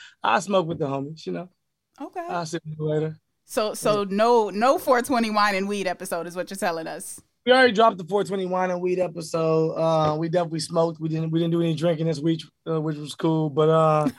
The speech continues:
Speaker 1: <laughs> I just, yeah, I can't get it to, like, the big party for four twenty roll up.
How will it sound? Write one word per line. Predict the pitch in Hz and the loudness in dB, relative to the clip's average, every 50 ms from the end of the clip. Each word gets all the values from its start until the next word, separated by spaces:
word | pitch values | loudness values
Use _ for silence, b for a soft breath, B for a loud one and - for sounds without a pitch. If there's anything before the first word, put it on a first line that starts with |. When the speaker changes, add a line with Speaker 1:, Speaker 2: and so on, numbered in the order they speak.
| - | -10
Speaker 1:
<laughs> | - - - | -20 -10 -2
I | - 165 185 | 0 0 2
just, | 180 196 202 170 | 2 2 0 2
yeah, | 190 220 196 180 | 4 4 4 4
I | 175 | 2
can't | 160 226 233 220 202 | 2 2 2 2 2
get | 196 214 202 | 0 -2 -4
it | 175 | -4
to, | 156 214 | -2 -2
like, | 208 190 190 165 | -2 -2 -2 -2
the | 170 190 190 180 175 | -2 -2 -2 -2 -2
big | 165 277 262 208 160 - | -2 -2 -2 -2 -4 -2
party | 180 262 277 269 254 233 240 196 | 2 4 4 4 4 2 0 -2
for | 185 220 175 160 | -8 -10 -14 -12
four | - 277 285 302 262 | -8 -4 -2 -2 -2
twenty | 254 - 226 262 294 285 269 262 247 | -4 -6 -8 -4 -2 0 2 2 2
roll | 226 262 262 262 254 262 | 2 2 0 0 0 0
up. | 277 247 - | -2 -4 -6